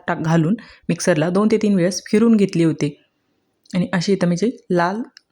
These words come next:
लाल मिरचीची पण चटणी इथं मी तयार करून घेतली होती. आणि इथं आपली शेंगदाणे, तिळाची आणि लाल मिरचीची चटणी आपल्या रेडी झाल्या होत्या आणि तुम्ही ह्या चटण्या वर्षभर पण स्टोअर करू शकतात.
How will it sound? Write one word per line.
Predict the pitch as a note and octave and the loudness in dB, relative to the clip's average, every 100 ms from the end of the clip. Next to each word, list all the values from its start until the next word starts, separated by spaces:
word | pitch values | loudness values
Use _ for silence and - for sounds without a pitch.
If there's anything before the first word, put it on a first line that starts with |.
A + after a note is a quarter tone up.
| _ _ _ _ _ _ _ _ | _ _ _ _ _ _ _ _
लाल | G3 F3+ F#3+ | 0 0 0
मिरचीची | G3 E3+ E3+ E3+ | -2 -4 -6 -2
पण | E3+ | 0
चटणी | E3 D#3+ D#3+ | 0 -2 0
इथं | D#3 | 2
मी | G3+ - - | 0 -2 0
तयार | F3 F3 | 2 2
करून | F3 F#3+ G3 | 0 2 4
घेतली | F#3+ F#3 E3+ | 2 2 0
होती. | D#3+ C#3+ - - | 2 -2 -4 -4
आणि | F3 | 0
इथं | F3+ F3 | -2 0
आपली | F#3+ F#3 | 0 0
शेंगदाणे, | F3+ F#3+ F3 F3 E3 E3 G3 _ _ - | 0 0 0 0 0 -2 -6 _ _ 0
तिळाची | G3 F3+ F3 E3+ F3 | 2 4 2 -2 0
आणि | F#3 F#3 F3 | 0 2 2
लाल | E3 F#3+ A3+ _ _ _ _ _ _ - _ _ _ _ _ _ _ | 2 0 -6 _ _ _ _ _ _ -20 _ _ _ _ _ _ _
मिरचीची | G3+ G3 F3 G3 F#3+ | 2 2 2 -2 -2
चटणी | F3 F3+ F#3 | -2 -2 -2
आपल्या | E3+ F3 B3 - | 0 -2 -2 -4
रेडी | F3+ F3+ F#3 | 2 2 4
झाल्या | A3+ G#3+ F#3+ F3 | 2 4 4 2
होत्या | E3 D#3 - | 0 -4 0
आणि | F#3+ F#3+ | 0 2
तुम्ही | A3 A#3+ A#3 | 4 4 4
ह्या | A#3 | 0
चटण्या | A#3 G3+ F#3 F#3+ | 0 0 0 2
वर्षभर | F#3+ F#3+ A#3 A3+ A3+ | 2 2 0 0 0
पण | A3+ | 0
स्टोअर | A3 - G#3 G#3 | 0 0 0 2
करू | G#3+ F#3+ | 0 0
शकतात. | G#3 F#3+ - E3+ | -2 -4 -4 -4